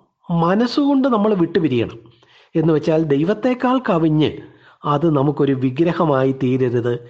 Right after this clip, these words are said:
ഇതാണ് ശിഷ്യത്വത്തിൻ്റെ രണ്ടാമത്തെ പടി. മൂന്നാമത്തെ പടി നമുക്ക്, ആ,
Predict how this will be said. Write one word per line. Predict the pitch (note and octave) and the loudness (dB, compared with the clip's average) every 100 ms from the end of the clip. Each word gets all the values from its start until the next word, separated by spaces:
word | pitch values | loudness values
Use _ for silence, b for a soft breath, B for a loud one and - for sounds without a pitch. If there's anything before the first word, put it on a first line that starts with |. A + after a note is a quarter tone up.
| B B B | B B B
ഇതാണ് | D3+ D3 C3 C3+ | 0 2 2 2
ശിഷ്യത്വത്തിൻ്റെ | C#3 C#3+ - C#3+ D3+ C#3 C#3 C#3 | 0 -4 -2 -2 -2 0 0 0
രണ്ടാമത്തെ | C3+ B2+ C#3 C#3+ C#3+ D3 D#3+ D3 | 0 0 0 0 0 0 -2 -2
പടി. | B2+ G#2 - B B B B B B | -2 -4 -8 B B B B B B
മൂന്നാമത്തെ | B2 B2+ C#3 C#3+ D3 C#3+ D#3+ | -2 0 2 2 0 0 -2
പടി | D#3 D3 D#3+ D#3+ - - - | -2 0 0 -2 -10 -20 -6
നമുക്ക്, | D3 C#3 C#3+ D3+ D#3 - B B | -2 0 0 -2 -2 -8 B B
ആ, | - | -4